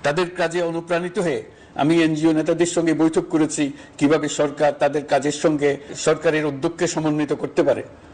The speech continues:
সেটার কাঠামো তৈরি করে দেওয়ার জন্য। বন্যা এখন চলে গেছে, কিন্তু পুনর্বাসনের কঠিন কাজ আমাদের সামনে রয়ে গেছে। সকলের সহযোগিতায় আমরা পুনর্বাসনের কাজটি সফলভাবে সমাধান করতে চাই।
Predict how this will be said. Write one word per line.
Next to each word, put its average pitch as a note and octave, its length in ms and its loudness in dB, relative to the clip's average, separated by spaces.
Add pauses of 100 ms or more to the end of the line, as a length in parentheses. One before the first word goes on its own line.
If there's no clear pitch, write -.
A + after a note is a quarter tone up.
(400)
সেটার D#3+ 300 4
কাঠামো F3 360 2
তৈরি C#3 260 0
করে C3 180 -2
দেওয়ার A#2 220 0
জন্য। - 260 -10 (1500)
বন্যা D3+ 280 6
এখন D#3+ 220 0
চলে D3 220 2
গেছে, A2+ 260 -4 (760)
কিন্তু F3 220 4
পুনর্বাসনের F#3+ 720 2
কঠিন F3 280 2
কাজ D#3+ 240 2 (280)
আমাদের D3 320 2
সামনে C3 420 0 (440)
রয়ে D3 220 6
গেছে। G#2+ 260 -8 (200)
সকলের F3+ 420 4
সহযোগিতায় F3 600 2
আমরা D#3 180 0
পুনর্বাসনের D3+ 680 2
কাজটি C#3 400 -2 (200)
সফলভাবে C#3 600 4 (200)
সমাধান D3 420 4
করতে B2+ 240 -6
চাই। - 180 -10